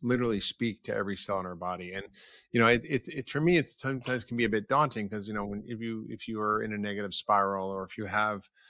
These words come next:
you know, beliefs that you feel like are so rigid,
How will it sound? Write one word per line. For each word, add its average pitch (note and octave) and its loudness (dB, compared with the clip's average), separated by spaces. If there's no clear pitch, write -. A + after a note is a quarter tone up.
you A#2+ 2
know, G#2 4
beliefs G#2+ -2
that G#2 -4
you G#2+ -8
feel A2+ -2
like G#2 2
are G2+ 0
so A2 -2
rigid, G#2 -6